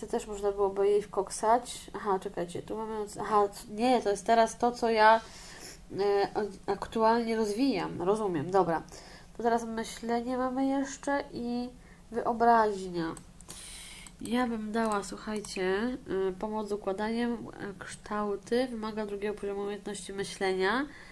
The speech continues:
Układaj, schowaj, no to po prostu po-, poukładamy, po prostu poukładamy.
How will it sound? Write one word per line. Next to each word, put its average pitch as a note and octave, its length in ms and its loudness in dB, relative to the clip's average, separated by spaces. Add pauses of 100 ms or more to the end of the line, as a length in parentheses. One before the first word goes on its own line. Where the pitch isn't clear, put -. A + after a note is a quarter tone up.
(460)
Układaj, A#3+ 760 2
schowaj, A3+ 420 -2 (680)
no B3 80 -2
to B3+ 100 -4
po B3 120 -6
prostu B3 300 -4
po-, B3+ 160 -2 (540)
poukładamy, A#3+ 760 2 (200)
po G3 80 -12
prostu - 300 -10
poukładamy. G3 760 -4